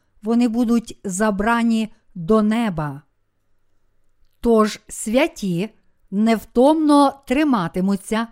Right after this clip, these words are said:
що вони вірять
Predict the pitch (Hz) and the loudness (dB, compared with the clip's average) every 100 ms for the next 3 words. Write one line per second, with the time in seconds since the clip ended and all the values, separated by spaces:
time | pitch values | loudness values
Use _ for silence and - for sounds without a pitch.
0 | _ _ _ _ - - 233 220 214 208 | _ _ _ _ -20 -2 2 4 4 0
1 | _ - 196 233 233 240 220 226 277 165 | _ -8 -2 0 2 0 0 0 0 -2
2 | 190 - | -4 -8